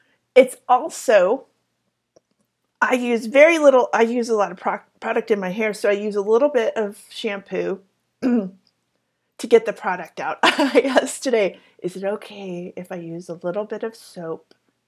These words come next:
a little bit of shampoo?" <laughs> Yes, yeah, yeah. Also,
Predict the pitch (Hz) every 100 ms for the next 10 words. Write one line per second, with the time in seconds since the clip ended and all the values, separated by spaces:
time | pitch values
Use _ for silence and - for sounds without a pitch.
0 | _ _ - 190 208 226 233 226 233 -
1 | 175 233 - 226 _ _ _ _ _ _
2 | - 254 - - - - - - 240 208
3 | - - 226 180 - - _ _ _ 208
4 | 214 247 247 254